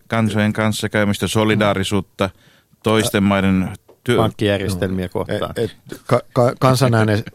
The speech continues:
Speaker 2: i-, itse jotenkin näen niin, että kansanäänestyksellä on päätetty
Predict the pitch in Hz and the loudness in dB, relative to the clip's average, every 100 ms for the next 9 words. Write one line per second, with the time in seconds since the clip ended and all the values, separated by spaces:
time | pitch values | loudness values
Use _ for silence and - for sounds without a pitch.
0 | _ _ _ _ - 131 143 143 123 135 | _ _ _ _ 0 0 2 -2 2 2
1 | 107 95 98 104 101 101 101 104 95 90 | 2 2 -2 0 2 2 2 2 0 -4
2 | - 92 - - _ 120 117 113 104 104 | -6 -10 -10 -20 _ 0 2 0 2 0
3 | 95 87 90 - 95 90 92 85 - 117 | 0 -4 -10 -8 -4 -2 -4 -6 0 2
4 | 107 - 98 92 85 - 90 | 2 -2 -2 -2 -8 -10 -10